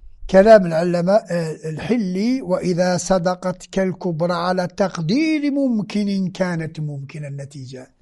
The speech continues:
وإلا"، يعني إذا لم تكن ممكنة،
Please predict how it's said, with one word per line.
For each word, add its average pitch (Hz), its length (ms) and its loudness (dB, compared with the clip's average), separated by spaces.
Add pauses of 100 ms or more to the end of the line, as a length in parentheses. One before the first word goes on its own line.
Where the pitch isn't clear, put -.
(560)
وإلا"، 208 720 4 (100)
يعني 175 220 -8
إذا 180 360 -4
لم 180 320 -6
تكن 180 440 -8
ممكنة، 220 640 -6